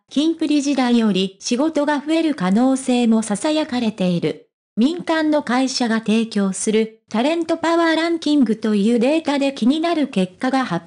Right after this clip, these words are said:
表されました。エフ一層二十ケラ三十四歳女性の支持が特に高い男性タレントベスト十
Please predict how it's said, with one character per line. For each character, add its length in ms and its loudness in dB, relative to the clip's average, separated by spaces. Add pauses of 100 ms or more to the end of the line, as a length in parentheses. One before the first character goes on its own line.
表 260 0
さ 120 -2
れ 100 2
ま 120 0
し 100 -8
た。 180 -8 (380)
エ 120 0
フ 160 -4
一 160 0
層 380 -2
二 140 2
十 220 0
ケ 160 0
ラ 140 0
三 300 0
十 200 0
四 280 0
歳 260 -2
女 160 0
性 540 -4 (100)
の 80 -2
支 180 -2
持 180 0
が 200 -2 (100)
特 280 0
に 160 4
高 340 -2
い 80 0
男 240 -2
性 280 0
タ 180 -2
レ 100 0
ン 100 4
ト 160 -2
ベ 200 0
ス 80 -12
ト 160 -2
十 400 -2